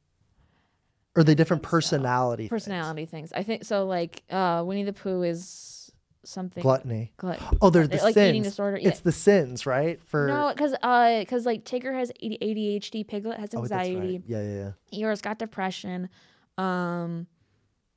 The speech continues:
Speaker 1: The rabbit's a narcissist, right? Or something.
Speaker 2: <laughs> Probably.
Speaker 1: Right.
Speaker 2: I don't know, but yeah.
Speaker 1: Roo.
Speaker 2: Roo. R-, Roo's
Speaker 1: And the owl.
Speaker 2: the owl. He's just, he's just chilling. And then <laughs> Christopher Robin has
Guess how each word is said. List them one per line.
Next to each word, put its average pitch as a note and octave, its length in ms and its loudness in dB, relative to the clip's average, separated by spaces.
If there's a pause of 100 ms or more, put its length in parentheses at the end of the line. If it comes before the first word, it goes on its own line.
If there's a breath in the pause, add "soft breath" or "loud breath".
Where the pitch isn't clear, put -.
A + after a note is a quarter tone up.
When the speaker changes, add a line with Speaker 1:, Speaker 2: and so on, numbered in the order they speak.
(220)
Speaker 1:
The C3+ 80 2
rabbit's C#3+ 360 4
a B2+ 40 0
narcissist, A#2 840 -6
right? B2 360 -6 (300)
Or B2+ 40 -14
something. B2+ 280 -8
Speaker 2:
<laughs> - 0 -
Probably. A#3+ 560 2 (200)
Speaker 1:
Right. A#2+ 360 2
Speaker 2:
I G#3 140 4
don't G#3 180 2
know, F3+ 360 -2
but F#3+ 180 0
yeah. B2+ 40 2
Speaker 1:
Roo. C#3+ 580 6 (440 loud breath)
Speaker 2:
Roo. F#3 440 -2 (240)
R-, F#3+ 100 -12
Roo's F#3+ 420 -4
Speaker 1:
And C3+ 80 0
the B2+ 140 0
owl. G2+ 540 -6 (120)
Speaker 2:
the - 140 -14
owl. F#3 360 -10 (320)
He's A3 140 -12
just, A3 260 -14 (360)
he's A3+ 140 -12
just A#3 260 -14
chilling. F3+ 480 -10
And G3 160 -6
then G3+ 200 -4 (180)
<laughs> - 160 -14
Christopher G#3+ 340 -12
Robin F3+ 280 -8
has F3 220 -10